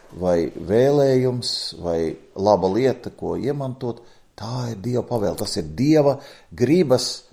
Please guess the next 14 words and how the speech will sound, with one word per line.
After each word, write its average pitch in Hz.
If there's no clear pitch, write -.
augstākais 147
un 127
galvenais 123
izpaudums. -
Viņa 117
mīlestības 147
galvenais 127
izpaudums. 90
Viņš 107
grib, 170
lai 131
mēs, 160
grēcinieki, 139
dzīvojam. 80